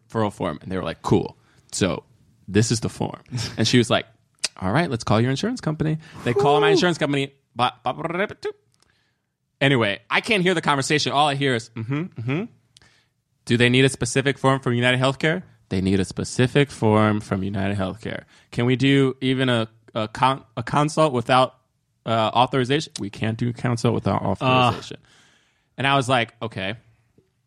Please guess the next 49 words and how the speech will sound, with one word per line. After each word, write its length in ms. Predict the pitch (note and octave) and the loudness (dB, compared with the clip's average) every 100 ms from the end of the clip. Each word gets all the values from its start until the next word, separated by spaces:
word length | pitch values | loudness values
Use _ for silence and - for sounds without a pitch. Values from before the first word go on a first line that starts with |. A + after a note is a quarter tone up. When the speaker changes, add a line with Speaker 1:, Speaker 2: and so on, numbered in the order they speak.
| _ _ _ _ _ - - - | _ _ _ _ _ -20 -20 -20
Speaker 1:
So, 240 | - - - - | -14 -12 -10 -8
okay. 200 | A2+ - _ _ _ _ _ | -8 -10 _ _ _ _ _
So, 360 | - A2 F#2+ - | -4 0 0 0
Speaker 3:
So 200 | - - G#2 | -4 -4 2
Speaker 1:
why 160 | C3 | 2
don't 100 | F3+ | 4
we 80 | F3 | 2
do 140 | D3 | 2
Speaker 3:
complicated. 160 | A#2 G#2 | 2 0
Speaker 1:
this? 180 | - - F#3 - _ | -4 -14 -14 -14 _
Let's 140 | A2 - | -6 -4
set 240 | - C#3+ | 0 2
up, 260 | D#3 - _ _ | 2 0 _ _
let's 160 | A2+ - | -8 -2
make 180 | A#2+ C3+ | -2 0
the 80 | A#2+ | 0
next 240 | A#2+ - | 0 -2
appointment 400 | - D#3+ D#3 E3+ | -2 -2 -2 -2
now. 320 | A#2 G2+ D3+ _ _ - - | -2 -4 -6 _ _ -14 -6
I'm 80 | G#2+ | -4
gonna 180 | G2 | -4
go 160 | F#2+ A#2 | 0 0
back 180 | C#3 C#3 | 2 -2
to 60 | |
my 80 | C#3 | -4
dentist 340 | A#2+ B2 A#2+ A2+ | -2 -2 -4 -8
and 120 | G#2 | -6
get 140 | G#2+ G2 | -4 -2
whatever 240 | G#2 G#2 | -2 0
this 140 | A#2 | -4
form 340 | - C#3+ B2+ A2+ | -2 2 2 2
is 160 | G#2 | -2
that, 220 | G2+ F2+ - - | -4 -10 -10 -6
even 200 | A#2 A#2+ | -4 -2
though 100 | A#2+ | 0
I 80 | A#2 | 2
already 340 | G#2 B2 C3 | 2 2 2
went 260 | C3 D3+ C#3 | 2 0 0
there 80 | B2 | 0
and 80 | |
asked 220 | B2+ B2+ - | 0 0 -2
them, 220 | G2 - _ _ | -8 -8 _ _
they 120 | - A2 | 0 0
didn't 140 | A2 | 2
give 160 | A2 G2 | -2 -4
me. 200 | F#2 F2 _ _ | -8 -12 _ _
And 100 | A#2+ | -8
she 120 | - | -4
goes, 260 | A2 G2+ - | 0 -2 -2